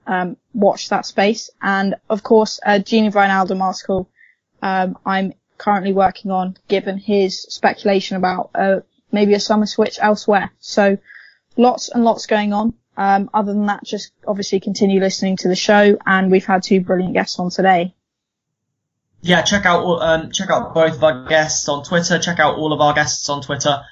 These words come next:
Speaker 2: Check out Leanne on, tr-, on Twitter, obviously. Check me out on Twitter as well if you don't, uh, hate me. <laughs> Um, so I've got two articles out at the moment. Um, one is on goalkeeping errors, which suddenly became very <laughs> poignant. Um,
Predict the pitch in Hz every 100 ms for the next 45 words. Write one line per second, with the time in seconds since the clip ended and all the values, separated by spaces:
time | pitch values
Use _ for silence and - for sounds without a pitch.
0 | _ - 170 143 143 143 139 - 139 135
1 | 143 131 143 139 139 131 135 139 - -
2 | 143 143 143 113 - 131 131 139 131 127
3 | 135 131 123 - _ _ _ _ - 131
4 | 127 131 135 139 - 156 220 220 208 202
5 | 180 - _ - 190 190 220 202 180 185
6 | 175 - 165 156 110 147 147 147 160 -
7 | 165 156 156 156 151 - 170 185 180 170
8 | 175 165 165 170 175 180 175 175 180 208
9 | 214 - _ - 165 - - - - -
10 | - 170 165 160 160 135 131 127 156 143
11 | 139 185 208 254 233 220 - 180 - 175
12 | 175 170 170